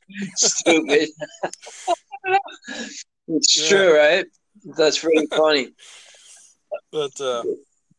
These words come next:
Speaker 1: <laughs>
Speaker 2: so, yeah, um,
Speaker 1: So, wh-, wh-,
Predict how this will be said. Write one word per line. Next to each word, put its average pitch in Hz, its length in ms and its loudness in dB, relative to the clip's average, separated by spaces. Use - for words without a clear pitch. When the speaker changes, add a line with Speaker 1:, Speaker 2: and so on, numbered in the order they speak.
Speaker 1:
<laughs> - 640 -4
Speaker 2:
so, 170 520 -10
yeah, 139 380 -10
um, 117 300 -6
Speaker 1:
So, 170 200 4
wh-, - 60 0
wh-, 202 260 6